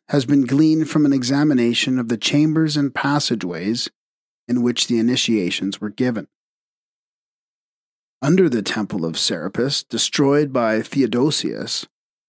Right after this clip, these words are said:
were found strange mechanical contrivances constructed by the priests in the subterranean crypts and caverns where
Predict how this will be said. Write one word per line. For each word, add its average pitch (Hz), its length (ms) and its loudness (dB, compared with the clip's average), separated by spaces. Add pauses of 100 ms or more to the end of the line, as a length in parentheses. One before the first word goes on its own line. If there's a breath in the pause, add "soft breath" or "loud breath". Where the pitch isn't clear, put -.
(140)
were 131 80 -2
found 147 420 2
strange 160 540 0
mechanical 120 640 -2
contrivances 123 1040 -2
constructed 143 680 -2
by 135 120 0
the 135 120 -2
priests - 640 -2
in 151 100 2
the 143 80 0
subterranean 151 840 0
crypts - 500 -4 (480)
and 110 200 -4
caverns 139 600 0
where 113 320 -2